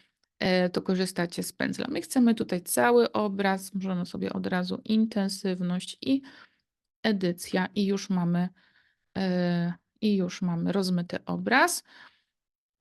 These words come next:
Co dalej? Warto, żeby ta karteczka wasza miała wasze logo. Ja akurat sobie tutaj przekopiuję to moje logo, tak?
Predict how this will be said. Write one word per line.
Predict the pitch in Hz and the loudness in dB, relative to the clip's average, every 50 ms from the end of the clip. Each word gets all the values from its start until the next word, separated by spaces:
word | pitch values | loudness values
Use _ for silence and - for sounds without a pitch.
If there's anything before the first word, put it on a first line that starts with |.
| _ _ _ _ _ _ _ _ _ - | _ _ _ _ _ _ _ _ _ -6
Co | - - - 269 262 233 | -4 2 4 6 6 6
dalej? | 190 175 170 170 170 170 170 175 175 180 220 | 6 6 4 6 4 4 2 2 0 -4 -2
Warto, | 233 320 359 349 349 - 262 | 0 0 0 0 0 -2 0
żeby | 233 226 208 208 208 | 0 0 -2 -2 -2
ta | 202 190 | -2 -4
karteczka | - 196 190 - - 220 220 - - 202 196 | -2 -4 -4 0 0 0 0 0 -2 -2 0
wasza | 196 190 190 - 190 | 0 0 -2 0 0
miała | 185 185 185 190 190 190 185 180 175 175 175 _ - | 2 2 4 4 4 4 4 4 2 0 -2 _ -2
wasze | 190 226 262 262 254 220 | 0 0 2 2 4 4
logo. | 202 175 170 170 175 185 202 240 277 277 _ _ _ _ _ _ _ _ _ _ _ _ _ _ _ _ _ _ _ _ _ _ _ _ _ _ _ _ _ _ _ _ _ _ _ _ _ - | 4 4 2 2 2 4 4 4 2 0 _ _ _ _ _ _ _ _ _ _ _ _ _ _ _ _ _ _ _ _ _ _ _ _ _ _ _ _ _ _ _ _ _ _ _ _ _ -4
Ja | 226 226 226 - | -2 0 0 0
akurat | 202 202 - 214 208 196 196 196 | -2 -4 -2 0 0 0 -2 -4
sobie | - - 190 190 190 | -6 -6 -2 -2 -2
tutaj | 185 190 - - 185 185 | -2 -2 -2 -2 -4 -4
przekopiuję | - - - 277 277 277 - 233 208 - - 226 226 220 214 208 | -2 0 2 2 2 4 4 0 0 2 0 4 4 6 4 4
to | 208 - 202 | 2 0 0
moje | 202 202 202 196 196 196 | 0 2 2 2 2 2
logo, | 185 180 180 180 185 202 214 233 | 2 0 0 0 0 0 0 0
tak? | 233 214 202 208 220 233 - - - - | 0 0 0 0 -2 -2 -6 -14 -20 -20